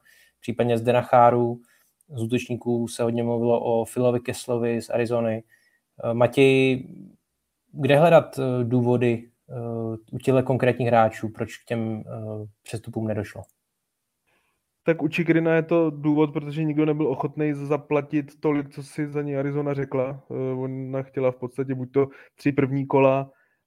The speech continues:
Speaker 2: anebo jedno první kolo, ale dva prospekty v hodnotě prvního kola.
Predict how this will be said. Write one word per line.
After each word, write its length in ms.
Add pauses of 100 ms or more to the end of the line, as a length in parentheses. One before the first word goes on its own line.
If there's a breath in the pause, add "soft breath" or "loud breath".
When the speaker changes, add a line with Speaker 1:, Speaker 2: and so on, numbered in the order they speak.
(100)
Speaker 2:
anebo 600
jedno 260
první 280
kolo, 240
ale 200
dva 300
prospekty 640
v 40
hodnotě 440
prvního 420
kola. 360